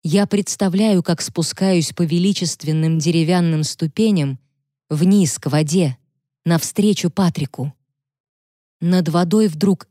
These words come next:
эхом разносятся слова детектива Томаса, вырывая меня из счастливого транса. «В чем в таком случае связь между вами и Обри Гравина?» Никакой связи нет.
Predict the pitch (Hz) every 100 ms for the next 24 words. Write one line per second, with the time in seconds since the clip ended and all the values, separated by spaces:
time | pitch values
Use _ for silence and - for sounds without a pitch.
0 | - 226 226 185 165 160 160 143 190 202
1 | 190 - 175 - 170 160 185 170 160 175
2 | - - 175 175 - 196 160 143 - 139
3 | 127 _ _ - 175 185 170 165 160 147
4 | 156 165 156 147 - - 175 - 175 156
5 | 151 160 165 160 151 131 - 139 - _
6 | _ _ _ _ _ _ - - - 208
7 | 208 - 202 - 202 180 - 208 226 -
8 | 202 190 - - 185 226 160 - 170 165
9 | 143 170 156 180 240 196 135 123 - _
10 | _ - 190 175 165 160 180 170 175 190
11 | 190 196 131 107 - _ _ _ _ _
12 | _ _ _ _ - 175 175 165 151 160
13 | 147 - 156 156 135 156 175 185 139 -